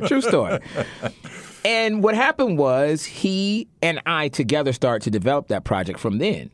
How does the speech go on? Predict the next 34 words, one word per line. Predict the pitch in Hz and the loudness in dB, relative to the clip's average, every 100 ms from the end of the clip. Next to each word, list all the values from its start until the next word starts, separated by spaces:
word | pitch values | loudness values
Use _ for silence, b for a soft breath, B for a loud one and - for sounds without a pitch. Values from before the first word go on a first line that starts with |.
| - | -14
You | - | -8
know, | 220 104 156 - | -4 -2 -4 -4
Hollywood | 131 160 131 117 | -2 0 0 -2
stuff | 123 107 | -2 0
takes | 117 | 0
a | 113 | 0
long | 117 110 | 0 -2
time. | - 143 87 78 | -2 -4 -6 -10
By, | 78 - | -12 -10
by | 73 98 | -8 -8
the | - | -4
time | 131 113 | -4 -2
I'm | 107 | 0
on | 104 98 | 0 2
your | 151 190 | 2 0
show | - 104 | 0 -2
talking | - 110 95 95 | -2 -2 -2 -4
about | 87 92 98 | -4 -2 -2
it, | 131 | -2
you | 120 | -2
know, | 113 | -4
people | 98 127 104 | -2 -4 -4
think | 101 123 98 | -2 -2 -2
that | 107 | -2
it | 98 | -2
just | 95 110 | -2 -2
happened. | 202 202 87 82 | 0 -2 -4 -4
Well, | 92 101 | -2 0
this | 113 110 | -2 -4
was | 101 | -6
years | 101 117 104 | -4 -2 -2
in | 107 | -2
the | |
making. | 123 156 104 | -2 -2 -4